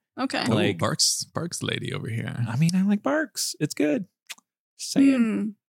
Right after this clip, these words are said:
Speaker 3: Yeah.
Speaker 2: Interesting.
Speaker 1: You could get a Doctor Peepo.
Speaker 3: <laughs> Excuse me? You mean Doctor Pepper?
Speaker 2: A
Speaker 1: Yeah.
Speaker 2: Doctor Peepo, a Mister
Speaker 3: Uh,
Speaker 1: A Mister
Speaker 3: Mister
Speaker 1: Pibb.
Speaker 3: Mister Pibb.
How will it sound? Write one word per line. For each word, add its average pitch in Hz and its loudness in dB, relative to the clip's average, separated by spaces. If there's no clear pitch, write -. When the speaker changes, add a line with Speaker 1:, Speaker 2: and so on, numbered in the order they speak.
Speaker 3:
Yeah. 101 -4
Speaker 2:
Interesting. 98 -4
Speaker 1:
You - -4
could - -10
get 202 -4
a 233 -4
Doctor - -2
Peepo. 285 2
Speaker 3:
<laughs> - 0
Excuse 131 2
me? 185 6
You 185 6
mean 160 2
Doctor 151 2
Pepper? 151 4
Speaker 2:
A 113 4
Speaker 1:
Yeah. 123 4
Speaker 2:
Doctor 113 0
Peepo, 123 4
a 104 2
Mister 117 4
Speaker 3:
Uh, 135 2
Speaker 1:
A - 2
Mister - 2
Speaker 3:
Mister 143 4
Speaker 1:
Pibb. 240 2
Speaker 3:
Mister 262 4
Pibb. 175 4